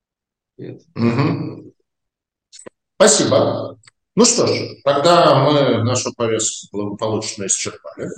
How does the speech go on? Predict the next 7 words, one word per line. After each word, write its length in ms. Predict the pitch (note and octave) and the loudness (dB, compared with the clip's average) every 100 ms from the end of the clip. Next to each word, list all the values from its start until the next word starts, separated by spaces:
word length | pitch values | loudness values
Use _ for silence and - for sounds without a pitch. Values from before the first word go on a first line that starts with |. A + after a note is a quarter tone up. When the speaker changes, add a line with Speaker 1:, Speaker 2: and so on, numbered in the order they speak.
| - | -6
Speaker 2:
Те 160 | - A#2 | -2 0
вопросы, 480 | A2 A#2 A2+ - G2+ | 0 0 -2 -4 -6
которые 460 | - G#2 G2 F#2+ F#2+ | -8 -8 -6 -6 -4
были 360 | F#2+ F2+ F2+ - - | -4 -4 -6 -10 -10
у 40 | |
меня 200 | G2 G2 | -6 -4
подготовлены 760 | F#2 F2 - F#2 F#2+ F2+ E2 | -6 -8 -6 -2 -2 -2 -4